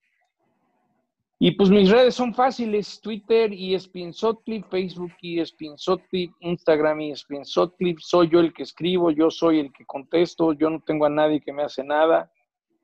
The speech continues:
Eh, crecí de niño con dislexia, viendo las palabras al revés, a veces me cuatrapean las letras, pero no me importa. Eh, soy yo y, este, y alguien muy agradecido, ¿no?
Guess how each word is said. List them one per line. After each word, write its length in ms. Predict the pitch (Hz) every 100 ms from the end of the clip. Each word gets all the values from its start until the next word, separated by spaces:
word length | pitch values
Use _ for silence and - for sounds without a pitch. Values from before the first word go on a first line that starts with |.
| -
Eh, 220 | 135 120 _ _ _ -
crecí 340 | 147 139 180
de 80 | 170
niño 320 | 165 170 160
con 220 | - 147
dislexia, 580 | 139 123 151 165 - 165
viendo 260 | 156 160 160
las 180 | 139 -
palabras 480 | 139 147 151 135
al 140 | 127 120
revés, 400 | 123 139 165 151
a 80 | 135
veces 340 | 143 147 123
me 140 | 135 -
cuatrapean 580 | 127 - 135 151 147
las 160 | 135 123
letras, 460 | 143 151 170 147 -
pero 160 | 127 135
no 120 | 151
me 80 | 151
importa. 560 | 143 160 160 - 180 - _ _ _ _ _ -
Eh, 220 | 139 139 _ _
soy 300 | - 165 160
yo 380 | 165 185 214 - _ _ _
y, 200 | 139 131
este, 600 | 127 - _ 127 117 117 _ _ _ _ _ _ _ -
y 60 | 165
alguien 260 | 180 185 180
muy 180 | 185 180
agradecido, 600 | 170 165 147 - 196 151
¿no? 160 | 208